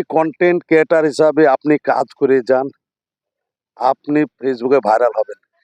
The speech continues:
একটা জিনিস মাথায় রাখবেন, Facebook-এ ভাইরাল হতে গেলে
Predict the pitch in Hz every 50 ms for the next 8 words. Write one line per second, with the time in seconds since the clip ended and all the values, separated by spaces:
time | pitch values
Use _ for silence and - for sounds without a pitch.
0 | _ _ _ _ _ _ _ _ - 135 139 - _ _ - 233 220 170 208 208
1 | 180 147 170 165 156 - 151 160 156 156 147 143 113 113 139 143 147 147 147 -
2 | _ - 135 127 117 120 139 135 - 160 147 - - - - 120 120 123 120 113
3 | 123 - - 131 123 - 113 117 107 110 110 117 139 170